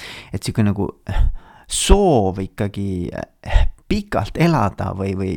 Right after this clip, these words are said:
või hirm siis surma ees võiksid tegelikult olla päris tugevad motivaatorid selleks, et oma elus mingeid asju üle vaadata ja, ja,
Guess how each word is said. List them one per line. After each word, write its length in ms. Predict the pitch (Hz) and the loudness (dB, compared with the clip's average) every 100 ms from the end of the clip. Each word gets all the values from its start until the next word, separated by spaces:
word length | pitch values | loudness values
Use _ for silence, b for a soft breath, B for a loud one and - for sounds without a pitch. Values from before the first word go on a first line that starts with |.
| - | -4
või 180 | 107 101 | -2 -2
hirm 640 | - 170 208 165 101 92 104 | 0 2 4 4 2 -2 -4
siis 300 | 95 - - - | -8 -10 -16 -20
surma 640 | - - 208 208 101 69 50 | 2 6 8 6 4 0 -8
ees 360 | - - - - B B B | -10 -14 -14 -18 B B B
võiksid 440 | 156 180 - 190 - | 2 2 -2 -6 -2
tegelikult 320 | 127 104 139 | -2 0 2
olla 160 | 160 101 | 2 2
päris 240 | 143 147 - - | 0 -2 -4 0
tugevad 520 | 180 - 92 - 104 | 2 4 0 0 -2
motivaatorid 920 | 101 - 110 151 117 - 76 67 82 | -4 -2 0 2 0 -4 -8 -10 -8
selleks, 400 | - 117 87 - | -2 -2 -2 -6
et 300 | 82 - - - - | -10 -10 -18 -18 -6
oma 280 | 117 107 131 | -2 2 2
elus 240 | 123 90 | 2 2
mingeid 300 | 107 113 92 104 | 2 2 2 0
asju 320 | 117 - 123 | -2 0 2
üle 140 | 135 85 | 2 2
vaadata 440 | 85 85 - 65 | 2 0 -6 -8
ja, 160 | 80 - - | -6 -6 -4
ja, 200 | 90 | -4